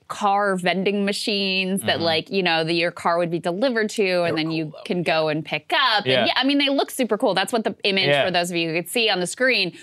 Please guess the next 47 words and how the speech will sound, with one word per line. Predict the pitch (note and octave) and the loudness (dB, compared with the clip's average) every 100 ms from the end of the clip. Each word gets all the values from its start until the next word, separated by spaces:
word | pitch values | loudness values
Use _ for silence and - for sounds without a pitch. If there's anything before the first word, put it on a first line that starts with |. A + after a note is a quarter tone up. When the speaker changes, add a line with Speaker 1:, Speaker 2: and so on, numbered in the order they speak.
| - | -6
Speaker 1:
was | - G#3 | 0 2
one | G3+ G#3+ | 4 2
of | B3 A3 | 2 2
these | G3 F3+ | 0 0
big | F#3+ F3+ F3 G#3 | 2 2 2 -2
car | - G#3+ F#3 | -4 0 2
vending | F3 F3 E3+ | 2 0 0
machine | E3 - D#3 D3 | -2 0 0 -2
towers. | - B3 A3+ E3+ E3 | 0 0 2 0 0
Unfortunately, | E3+ F#3 G#3+ F#3+ E3+ | -4 -2 -2 -2 -2
it's | - | -4
completely | F3+ - F3+ E3 | -6 -2 -2 0
empty, | F3+ D#3 C#3 B2+ - | 0 -2 -2 -4 -4
Speaker 2:
Mm-hmm. | A2 - F#3+ | -6 -2 0
Speaker 1:
um, | F#3 F3 D#3+ | 2 2 0
in | - F3 | 0 0
a | |
sign | E3 F#3 E3+ E3+ | 0 0 2 2
of | D#3+ D3 E3 | 0 -2 -6
the | D#3+ | -6
times | E3+ F3+ D#3+ E3 | -2 0 0 -2
and | D3+ | -4
the | |
troubles | D3 D#3 D3+ D3 | -4 -4 -4 -6
for | C#3+ - | -10 -8
Carvana. | - D#3 F3+ C4 G#3 D#3+ - - - - | -2 -2 2 2 2 -2 -6 -20 -20 -6
There's | - C#4 | -2 0
kind | F4 A#4 | 2 4
of | D#4 | 4
a | |
deeper | G#3 A#3 B3 | 2 2 0
story | G#3 - G3 F3 G3 A3+ | 0 0 2 2 2 0
here, | A#3+ A#3 A3+ | 0 0 2
though. | A3+ G#3+ G#3+ | 2 4 2
Let | |
me, | G#3 G#3 - | 0 -2 -4
let | F#3 G#3 | -2 0
me | A3+ | 0
read | G3 F#3 F#3+ | 0 0 0
you | E3 | 0
this | E3 - | -2 -2
piece | G#3 F3 - | -4 -4 -2
'cause | F#3 | -2
I | D#3+ | -2
think | D#3+ D#3 | 0 -2
it | D#3 | -2
reveals, | E3+ E3 E3 D#3+ D#3+ | -2 -2 0 0 0